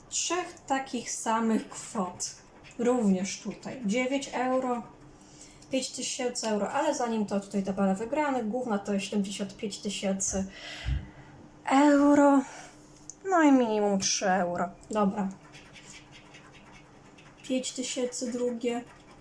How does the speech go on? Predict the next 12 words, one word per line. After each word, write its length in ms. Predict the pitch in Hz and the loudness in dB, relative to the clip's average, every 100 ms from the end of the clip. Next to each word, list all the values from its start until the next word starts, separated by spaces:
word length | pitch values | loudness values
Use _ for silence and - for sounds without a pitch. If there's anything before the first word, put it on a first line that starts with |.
| - - | -20 -14
siedemdziesiąt 680 | - 247 254 240 247 254 - | -8 -2 -2 -2 -4 -8 -8
pięć 200 | 254 - | -10 -6
tysięcy, 800 | 254 - 262 240 - - 214 202 - - - | -6 -4 -2 -4 -4 -4 -4 -4 -10 -20 -6
dwanaście, 1000 | 226 214 240 254 254 254 - - 240 220 - - - - - - - - | -2 0 2 2 2 0 -4 -6 -2 -2 -4 -10 -20 -20 -20 -20 -20 -6
dziewięć 600 | 220 214 262 254 226 - | -2 0 0 0 -4 -6
drugie 400 | 233 247 262 240 | -6 -4 -4 -4
euro, 440 | 226 226 220 214 220 - - | -2 -2 0 0 0 -6 -14
stuwa, 720 | - - 269 262 240 240 226 220 - | -10 -6 -2 -2 -2 -2 -2 -4 -8
szóstka, 840 | - - 254 - - - 220 254 - - - - - - | -8 -4 -4 -6 -8 -4 -4 -4 -14 -20 -20 -20 -12 -8
pie-, 220 | 208 - - | -8 -8 -8
pięćset 500 | 262 269 269 - 247 | -2 -2 -4 -6 -6
euro. 460 | 247 240 226 220 | -4 -2 0 0